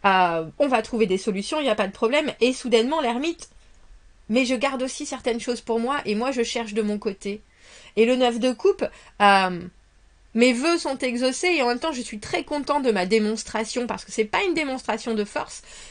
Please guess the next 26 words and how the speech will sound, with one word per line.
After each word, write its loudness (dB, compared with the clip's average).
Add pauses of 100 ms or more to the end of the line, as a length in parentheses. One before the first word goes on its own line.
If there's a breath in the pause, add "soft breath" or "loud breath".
Comme 4
vous 2
voyez, 2
il 2
brandit 2
son 0
étendard 0 (380 loud breath)
et 6
celui-ci 0
en 2
plus, -4 (400 loud breath)
il 2
est 4
fait 2
de 2
petits, -2
euh, 0
de 0
petits -6
cœurs. 2 (100)
Il 0
y 6
a 4
quelque 2
chose, -2 (420)
euh, 0